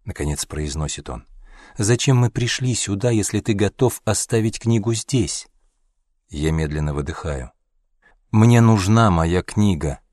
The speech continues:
отвечаю я, «но я хочу, чтобы она хранилась в безопасности, там, где ее никто не увидит. Хочу быть уверен, что ее никто не прочтет, только и всего».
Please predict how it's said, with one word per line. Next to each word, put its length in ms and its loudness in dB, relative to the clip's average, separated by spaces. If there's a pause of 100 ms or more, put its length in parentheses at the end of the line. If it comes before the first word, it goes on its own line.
(100)
отвечаю 520 -4
я, 260 -8 (260)
«но 120 4
я 140 4
хочу, 320 2
чтобы 300 2
она 120 2
хранилась 520 0
в 40 -8
безопасности, 1080 0 (140)
там, 180 2
где 200 2
ее 140 4
никто 280 2
не 120 4
увидит. 540 -2 (420)
Хочу 300 0
быть 240 0
уверен, 400 4
что 220 -2
ее 160 2
никто 380 2
не 140 2
прочтет, 920 -2
только 300 -2
и 60 2
всего». 520 0